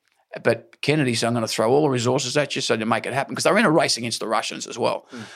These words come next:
Speaker 1: Anyhow, when they did it, it was just amazing. So nobody thought we could, we could get the competition up and running as soon as w-, we did. Um,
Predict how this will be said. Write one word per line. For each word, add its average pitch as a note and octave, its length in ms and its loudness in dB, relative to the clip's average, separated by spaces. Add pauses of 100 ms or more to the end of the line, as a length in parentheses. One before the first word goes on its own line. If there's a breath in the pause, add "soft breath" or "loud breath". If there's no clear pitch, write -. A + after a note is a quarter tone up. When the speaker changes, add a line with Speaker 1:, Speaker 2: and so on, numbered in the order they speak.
(420 loud breath)
Speaker 1:
Anyhow, D3+ 360 4
when D3 160 4
they B2 120 4
did B2 220 2
it, A2+ 100 2
it A2 100 -4
was A2 140 -2
just - 220 -4
amazing. A2+ 380 0
So C#3 120 2
nobody F#3+ 320 4
thought A#2+ 300 0
we C3+ 120 4
could, B2 220 -2 (140)
we B2 120 2
could A2+ 120 0
get A2+ 140 -2
the - 40 -14
competition A2 560 -2
up G#2+ 140 -2
and A#2 100 -4
running A2+ 280 0
as G#2 80 -4
soon A2 200 -4
as F2+ 100 -10
w-, - 200 -10
we A#2+ 100 -6
did. B2+ 380 -2 (460 soft breath)
Um, A#2+ 720 2